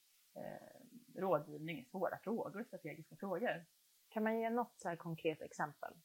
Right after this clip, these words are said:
Speaker 2: för vad ni jobbar med?
Speaker 1: Eh, vi jobbar ju, det vi har fått mest liksom medial uppmärksamhet av nu,
Speaker 2: Mm.
Speaker 1: det har ju varit utredningen om Svenska Akademin. Det har jag skrivit jättemycket om.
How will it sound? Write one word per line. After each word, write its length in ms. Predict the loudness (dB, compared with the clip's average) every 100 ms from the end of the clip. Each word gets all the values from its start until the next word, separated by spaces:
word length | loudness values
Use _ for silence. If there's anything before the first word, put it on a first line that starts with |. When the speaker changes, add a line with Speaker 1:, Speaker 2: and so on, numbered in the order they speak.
| _ -4
Speaker 2:
för 320 | -2 -2 -6 -10 _ -12 -12 -14 _ -14 -12
vad 360 | -2 10 10 10
ni 420 | 4 0 0 0
jobbar 260 | 0 2 0
med? 140 | 0 -8 _ _
Speaker 1:
Eh, 440 | -8 -6 -6 -6 0
vi 140 | 2 4
jobbar 360 | 2 2 2
ju, 480 | 2 -2 -4 -4 -6 -10 _ _
det 160 | 4 8
vi 60 | 8
har 60 |
fått 160 | 6 -2
mest 200 | -2 -2 _ -12
liksom 380 | -6 -4 -4 2
medial 520 | 2 6 8 10 10
uppmärksamhet 640 | 6 0 -2 0 -6 -4 0
av 80 |
nu, 140 | 4 4
Speaker 2:
Mm. 120 | 4
Speaker 1:
det 60 | 0
har 60 |
ju 60 | 2
varit 200 | 0 0
utredningen 500 | -6 -6 -8 -8 -10
om 60 | -6
Svenska 300 | -6 -6 -12
Akademin. 600 | -2 2 4 2 -4 -8 _ _ _ _ _ 2
Det 80 | 6
har 40 |
jag 60 | 6
skrivit 180 | 4 -4
jättemycket 320 | -4 -6 -2
om. 220 | -2